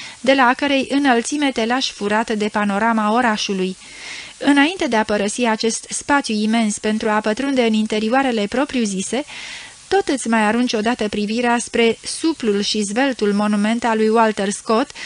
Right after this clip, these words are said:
pe care îl poți identifica fără vreo dificultate, datorită înălțimii sale. Destinația de fortăreață a castelului este confirmată de existența mai multor baterii, precum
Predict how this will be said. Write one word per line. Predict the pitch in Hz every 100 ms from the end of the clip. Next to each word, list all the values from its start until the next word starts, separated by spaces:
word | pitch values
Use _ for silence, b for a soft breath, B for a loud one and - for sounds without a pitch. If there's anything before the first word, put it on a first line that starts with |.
| B B B
pe | 311
care | 311 302 269
îl | 262
poți | 311 - 294
identifica | 262 240 233 220 208 196 - 262
fără | - 285 202
vreo | 208 202
dificultate, | 208 240 208 185 185 208 220 262 B B -
datorită | 277 294 240 247 233
înălțimii | 214 208 202 - 208 247
sale. | - 220 185 190 - - _ B B B B B B -
Destinația | 240 302 - 277 330 403 349 277
de | 202
fortăreață | 220 226 226 220 240 269 214
a | 185
castelului | 202 208 - 294 320 311 302
este | 285 254
confirmată | 254 240 247 240 247 285 294
de | 262
existența | 240 226 - 226 - 269 277 254
mai | 233 220
multor | 240 277 254 220
baterii, | 214 233 233 226 208
precum | 240 226 - 208